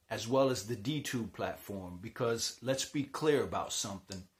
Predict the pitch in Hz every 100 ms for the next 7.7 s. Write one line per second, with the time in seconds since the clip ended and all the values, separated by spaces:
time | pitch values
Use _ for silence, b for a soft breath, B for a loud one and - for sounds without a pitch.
0 | B B B B B B 104 120 147 180
1 | 170 - - 135 - - 139 131 127 -
2 | 127 123 123 123 123 120 110 98 - 120
3 | 123 113 - 120 - - 120 113 110 -
4 | b b - 110 107 139 196 196 - 151
5 | 147 135 123 110 101 110 156 175 175 147
6 | 120 110 - - 147 151 - 127 107 120
7 | 113 107 104 101 98 -